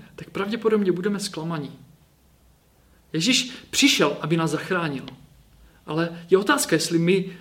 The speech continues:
tu záchranu chápeme správně, nebo, nebo s-, si to naše očekávání přizpůsobujeme nějakým našim vlastním touhám. Jak ale ta záchrana bude vypadat?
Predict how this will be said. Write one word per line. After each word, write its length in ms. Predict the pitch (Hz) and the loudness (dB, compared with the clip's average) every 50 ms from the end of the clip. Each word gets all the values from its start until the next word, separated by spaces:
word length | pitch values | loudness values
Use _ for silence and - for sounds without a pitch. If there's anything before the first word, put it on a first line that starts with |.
| - - - - | -20 -20 -16 -10
tu 100 | - 165 | -6 -2
záchranu 500 | - 170 170 170 - 254 202 165 151 147 | 0 2 2 0 0 -2 -2 -2 -2 -4
chápeme 400 | - - 165 160 190 180 180 180 | -2 -2 -2 -2 -2 -2 -2 -2
správně, 500 | 180 - - 165 165 190 196 160 147 143 | -4 -4 -2 0 0 0 -2 -4 -6 -6
nebo, 320 | 147 147 156 170 170 170 175 - - - | -2 2 2 2 2 2 -4 -10 -8 -6
nebo 220 | 156 156 160 165 | -4 -4 -2 -2
s-, 520 | 165 - - - - - - 175 190 175 - | -4 -4 -4 -4 -4 -4 -6 -6 -8 -8 -10
si 140 | - - 170 | -10 -6 -2
to 140 | - 175 | 0 2
naše 240 | 170 185 180 202 202 | 2 2 2 0 0
očekávání 640 | - 202 - - - - 175 160 151 151 143 143 147 - - - - - - | 0 0 -2 -2 0 0 0 0 0 -2 -4 -6 -8 -12 -16 -20 -16 -8 -4
přizpůsobujeme 760 | - 214 - - - 214 - - 175 156 156 151 143 147 143 | -2 -2 -2 -2 -2 -2 -2 0 0 0 0 -2 -4 -4 -4
nějakým 360 | 151 156 160 - - 160 160 | -6 -6 -8 -6 -4 -2 -2
našim 420 | 170 170 - - 185 180 180 180 - - - - - | -2 -2 -2 -2 -2 -2 -4 -6 -8 -16 -20 -12 -4
vlastním 560 | 151 151 151 151 - - 160 147 147 147 147 - - - - | -2 -2 -2 -2 -4 -8 -8 -10 -10 -12 -14 -18 -20 -12 -4
touhám. 460 | - 147 139 127 117 - - - - - - - _ _ _ _ _ _ _ _ _ _ _ - - - - | -2 -2 0 0 -2 -8 -10 -14 -16 -20 -20 -20 _ _ _ _ _ _ _ _ _ _ _ -20 -8 -2 2
Jak 140 | 180 202 277 | 2 6 6
ale 120 | 254 226 | 6 6
ta 280 | - - 165 151 - - - - - - | 6 4 0 0 0 -6 -16 -18 -14 -8
záchrana 760 | 151 135 165 160 165 - 180 165 160 151 143 139 135 135 - - - _ - | 0 4 4 4 4 2 -2 0 0 0 -2 -4 -6 -10 -16 -20 -20 _ -10
bude 220 | 147 151 151 147 | -6 -2 -2 -2
vypadat? 580 | 143 139 131 - 143 135 123 - - - - | -2 -4 -8 -8 -6 -6 -6 -8 -10 -16 -20